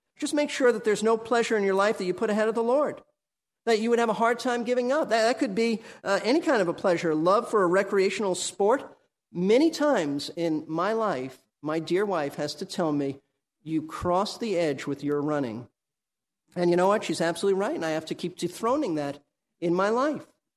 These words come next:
She knows when I've crossed the edge. I don't always know that, but she knows first, and, and that's right. That's right. How about the love of being a fan of a sports team?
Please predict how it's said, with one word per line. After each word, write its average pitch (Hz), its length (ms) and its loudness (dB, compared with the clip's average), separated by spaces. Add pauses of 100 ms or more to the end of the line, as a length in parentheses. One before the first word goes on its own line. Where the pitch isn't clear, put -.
(240)
She - 360 0
knows 156 520 -2 (440)
when 156 180 -2
I've 135 180 -4
crossed 143 300 -4
the 139 140 -4
edge. 123 180 -6
I 180 160 0
don't 349 160 2
always 165 260 2
know 139 180 -2
that, 139 340 -6
but 143 160 -4
she 185 120 -2
knows 165 240 0
first, 127 420 -6
and, 143 180 -2 (260)
and 165 80 0
that's 185 180 0
right. 302 300 -2 (480)
That's 185 220 -4
right. 254 220 -4 (800)
How 269 80 2
about 269 520 0
the 208 100 -2
love 220 260 4
of 185 140 2
being 214 380 4
a 175 120 4
fan 233 380 0
of 180 80 0
a 180 60 -2
sports 247 520 2
team? 143 400 -4